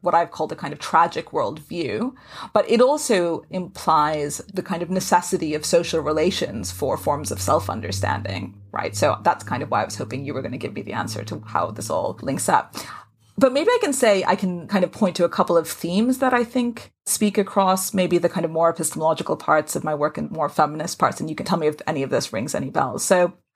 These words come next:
I have this preoccupation, this is what my dissertation was on, with the limits of self-knowledge, which is not to say that we never know ourselves, but that this kind of what's called this Cartesian picture, although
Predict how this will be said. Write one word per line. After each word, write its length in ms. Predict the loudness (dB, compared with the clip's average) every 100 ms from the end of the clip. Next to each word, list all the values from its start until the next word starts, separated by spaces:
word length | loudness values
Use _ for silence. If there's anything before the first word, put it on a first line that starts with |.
| _ 0
I 40 |
have 180 | 2 2
this 100 | 0
preoccupation, 880 | 4 4 4 0 -4 -4 -4 -6
this 140 | -4 -2
is 40 |
what 120 | -2
my 100 | -2
dissertation 560 | -6 -6 -4 -4 -6 -8
was 160 | -6 -2
on, 380 | 0 0 -4 -14 -6
with 260 | 0 2
the 100 | 2
limits 280 | 0 -2 -8
of 80 | -2
self-knowledge, 720 | 0 0 -2 -6 -6 -4 -2
which 100 | 0
is 120 | 4
not 160 | 2 2
to 60 |
say 140 | 0 0
that 160 | 0
we 100 | 0
never 220 | 2 4
know 200 | 4 4
ourselves, 500 | 2 2 2 4 2
but 220 | 0 -2 0
that 160 | 0
this 180 | -2 -6
kind 220 | -6 -6
of 180 | -6 -10 _ _
what's 120 | -8
called 220 | -2 0
this 100 | 0
Cartesian 580 | 0 -2 4 4 6 4
picture, 400 | 2 -2 0 0
although 420 | 0 -2 -4 -6